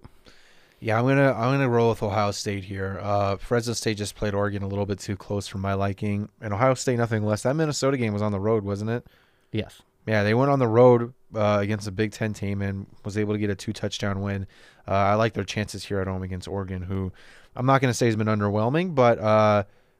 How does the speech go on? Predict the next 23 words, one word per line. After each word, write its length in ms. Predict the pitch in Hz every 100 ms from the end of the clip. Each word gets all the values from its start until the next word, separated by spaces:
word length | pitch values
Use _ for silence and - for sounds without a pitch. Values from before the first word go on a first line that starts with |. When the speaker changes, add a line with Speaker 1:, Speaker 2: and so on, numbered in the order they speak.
| _ _ _ -
Speaker 1:
I 80 |
get 160 | 127 143
it 20 |
was 120 | 143
the 60 | 117
first 240 | 151 143
game 160 | - 143
of 60 | 135
the 60 |
year, 180 | 127 160
but 140 | 143
when 100 | 123
Fresno 320 | 110 131 127 139
State 240 | - 135
comes 240 | - 135
into 100 | 131
your 100 | 131
house 280 | 120 127 139
and 120 | 117
gives 200 | 107 117
you 60 | 117
a 60 | 110
scare, 480 | - 117 123 143